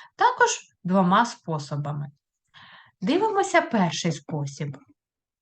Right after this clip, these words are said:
Що таке число п'ять? П'ять —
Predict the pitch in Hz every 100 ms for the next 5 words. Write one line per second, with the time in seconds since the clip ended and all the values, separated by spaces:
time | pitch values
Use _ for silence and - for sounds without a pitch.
0 | _ - - 330 480 440 262 - 208 -
1 | 220 214 208 170 147 143 139 _ _ _
2 | _ _ _ _ _ _ _ _ _ _
3 | _ _ _ _ _ _ _ 190 247 349
4 | 427